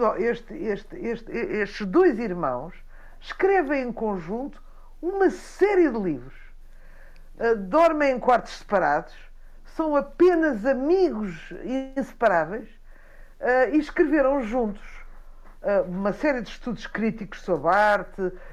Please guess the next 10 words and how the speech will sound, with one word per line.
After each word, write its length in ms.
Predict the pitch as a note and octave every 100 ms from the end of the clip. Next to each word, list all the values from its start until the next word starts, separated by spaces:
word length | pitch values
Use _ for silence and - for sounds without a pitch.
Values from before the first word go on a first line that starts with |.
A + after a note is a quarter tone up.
| -
sobre 380 | - D4 C4 -
personalidades 600 | - A3+ A3 G#3 F#3+ -
do 80 | - -
século 640 | G3 - D3+ D3 C#3+ C#3
dezoito, 760 | B2+ D#3+ G3+ G#3 F3+ F3+ F3+ E3+ - - -
romances, 880 | F#3 C4+ D#4 C4 A#3+ A#3 - - - - - - -
muitas 500 | A#3+ G#4 A4 F4 -
coisas 380 | - C4+ A#3 G#3
a 80 |
meias, 460 | G#3 F3+ D#3+ A3